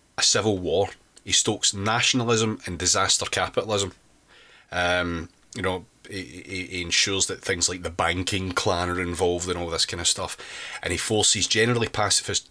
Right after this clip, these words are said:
the, the, sorry, he forces the generally pacifist Republic to give him emergency powers to create a grand army of the Republic, which he conveniently secretly organised years in advance. Now, the worlds who turn against the Republic may or may not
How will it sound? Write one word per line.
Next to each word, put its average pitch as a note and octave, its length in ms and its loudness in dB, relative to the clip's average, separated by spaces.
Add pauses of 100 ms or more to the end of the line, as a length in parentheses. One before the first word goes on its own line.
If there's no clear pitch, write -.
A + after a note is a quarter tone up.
(160)
the, F#2 340 -6
the, G2 100 -8
sorry, D#2+ 260 -2
he F2+ 140 -14
forces A#2+ 560 2
the F2+ 100 0
generally B2 480 4
pacifist - 560 0
Republic G#2 420 -2
to F2+ 100 -4
give F#2+ 160 0
him F2+ 100 -4
emergency G2 480 2
powers F#2+ 320 0
to - 100 -6
create F2+ 220 -2
a E2+ 40 -8
grand F2 460 0
army F2 300 2
of F2 140 0
the F2 80 0
Republic, F2+ 480 -2
which - 240 -4
he A2 140 4
conveniently E2+ 520 -2
secretly E2+ 500 -2
organised E2 540 -2
years F2 220 2
in E2 60 -2
advance. D#2 500 -2 (1000)
Now, F2+ 100 -2
the F2 80 2
worlds A2 360 6
who F2+ 300 4 (960)
turn A#2+ 360 4 (640)
against G#2+ 400 4
the - 60 -2
Republic A#2 540 0
may G2+ 340 2
or A#2+ 60 6
may A#2 180 6
not A2 340 4